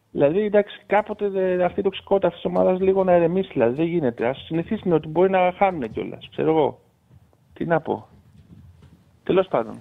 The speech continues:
εντάξει, δεν θέλω να το συνεχίσω παραπάνω. Απλά να εκφράσω αυτή την άποψη, ας πούμε, γιατί με, εντάξει, θέλουμε και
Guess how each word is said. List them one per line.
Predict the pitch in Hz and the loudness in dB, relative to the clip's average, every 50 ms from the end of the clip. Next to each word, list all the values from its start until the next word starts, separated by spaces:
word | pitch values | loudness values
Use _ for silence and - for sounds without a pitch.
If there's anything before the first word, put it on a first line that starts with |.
| - - - | -14 -12 -8
εντάξει, | - 139 156 151 - - - 139 | -4 -2 -2 -2 -2 -6 -4 -2
δεν | 156 165 175 165 151 135 | 0 0 2 2 0 0
θέλω | - 143 123 | 0 0 0
να | 120 | 0
το | 117 123 | -2 -4
συνεχίσω | - - 113 110 - 117 | -6 -8 -8 -6 -4 -2
παραπάνω. | - 107 107 - - 120 135 151 | -2 -2 -2 -2 -2 -2 -2 0
Απλά | 151 - 170 175 175 175 170 165 160 156 151 151 151 151 147 147 - | 0 2 4 4 4 4 4 2 2 0 0 0 0 0 -2 -2 -2
να | 143 143 | -2 -4
εκφράσω | 139 - - 175 165 - 156 | -4 -4 -4 -6 -4 -4 -6
αυτή | 151 - | -10 -6
την | - 165 | -2 -2
άποψη, | 160 156 - - - - - 135 131 131 | -2 -2 -2 -6 -12 -8 -4 -2 0 0
ας | 120 117 - | 0 -2 -4
πούμε, | - 147 156 160 160 160 156 151 147 147 147 | -8 -6 -4 -2 -2 -2 -2 -2 -4 -4 -4
γιατί | 143 143 139 139 147 147 | -2 -4 -4 -4 -6 -6
με, | 151 147 147 147 147 143 143 143 139 143 143 - _ _ _ _ _ _ _ _ _ _ _ _ | -6 -4 -4 -2 -2 -2 -4 -4 -4 -6 -8 -10 _ _ _ _ _ _ _ _ _ _ _ _
εντάξει, | - 160 139 - - - | -2 -2 -2 -2 -2 -2
θέλουμε | - 185 185 180 | 0 0 0 -2
και | 175 - | -4 -8